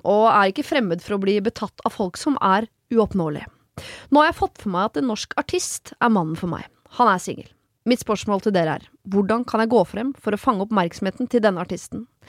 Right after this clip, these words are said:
Jeg vil tro at dere har erfaring med folk som er desperate og prøver å slide inn i D M-en deres. Dette må dere forklare for våre eldre lyttere. Eh, kan det funke, eller tenker dere alltid bare, «Å, herregud, crazy fan»? Jeg har lukket Instagram-profil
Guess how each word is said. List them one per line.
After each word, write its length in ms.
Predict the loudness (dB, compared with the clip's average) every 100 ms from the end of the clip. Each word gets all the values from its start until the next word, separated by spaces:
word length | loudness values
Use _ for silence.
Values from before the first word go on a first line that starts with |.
| -18 -18 0
Jeg 100 | 0
vil 80 | 2
tro 140 | 2 2
at 80 |
dere 140 | 2 2
har 80 | 2
erfaring 320 | 0 2 2 0
med 80 | -2
folk 160 | -4
som 120 | -2 -2
er 40 |
desperate 580 | -2 0 2 4 2 0
og 60 | 0
prøver 320 | 2 2 2 4
å 120 | 4 4
slide 460 | 0 0 2 2 4
inn 180 | 2 2
i 60 | 2
D 80 | 2
M-en 220 | 2 -2 -2
deres. 400 | -2 -2 -6 -8
Dette 180 | -6 -2
må 80 | -2
dere 140 | -2
forklare 260 | -2 -2 -2
for 140 | -2
våre 100 | 0 -2
eldre 520 | -2 -2 0 0 0
lyttere. 380 | -2 -2 -2 -4 -6 -18 -18 -20 -20 -20 -4 2
Eh, 280 | 4 4 2
kan 200 | 2 2
det 80 | 0
funke, 320 | -4 -4 -4 -6
eller 140 | -8 -6
tenker 360 | -6 -4 -2
dere 60 | 0
alltid 200 | 0 0 0
bare, 140 | 2
«Å, 80 | 4
herregud, 300 | 4 2 -2
crazy 320 | 0 0 0 -2
fan»? 580 | 0 2 2 0 -2 -8 -4
Jeg 200 | 2 2
har 120 | 4
lukket 360 | 2 0 -2 -4
Instagram-profil 800 | -2 -2 0 -2 -2 0 0 0